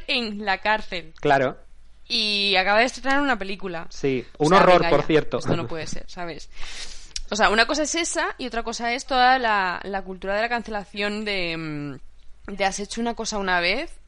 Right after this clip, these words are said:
Speaker 1: y ya te, te crucificamos
Speaker 2: Exacto.
Speaker 1: y ya no puedes particip-, ya no
Speaker 2: O
Speaker 1: te
Speaker 2: cosas
Speaker 1: llamamos
Speaker 2: que
Speaker 1: para
Speaker 2: has hecho.
Speaker 1: trabajar, et cetera.
Speaker 2: Cosas
Speaker 1: O
Speaker 2: que has
Speaker 1: sea,
Speaker 2: hecho antes o que
Speaker 1: Sí.
Speaker 2: dijiste antes, que ahora, a la luz de,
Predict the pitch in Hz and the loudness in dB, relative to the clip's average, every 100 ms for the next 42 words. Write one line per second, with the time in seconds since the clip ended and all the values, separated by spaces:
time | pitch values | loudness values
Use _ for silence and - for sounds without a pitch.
0 | - 208 190 165 160 180 185 - 214 202 | -10 -6 -6 -6 -2 0 -2 -4 -4 -2
1 | 190 180 185 - 190 196 196 175 - 175 | -2 -4 -6 -6 -6 -8 -8 -8 -6 -4
2 | 196 262 - - 120 - - 110 185 170 | -4 -6 -8 -8 -6 -6 -10 -12 -12 -2
3 | 180 185 185 196 190 196 190 - - 185 | 0 0 -4 -4 -6 -4 -6 -8 -14 -16
4 | 180 185 185 185 - 180 180 185 185 196 | -4 2 4 4 0 -8 -6 -2 0 4
5 | 170 185 185 185 180 - 196 190 196 - | 4 4 2 4 2 4 0 2 2 2
6 | 294 285 277 269 208 180 - 180 185 233 | 4 4 4 0 -6 -12 -2 0 2 2
7 | 202 185 208 - 190 190 185 165 208 - | 0 0 -2 0 0 0 0 -2 -4 -14
8 | - - - 147 139 175 165 - 170 175 | -20 -12 -8 -4 -2 0 0 2 0 0
9 | 175 170 - - 151 175 180 - 131 123 | -2 -6 -4 4 6 8 6 4 0 0
10 | 156 - - - - - - - - 143 | -2 -8 -18 -16 -14 -6 -6 -6 0 2
11 | 123 | 2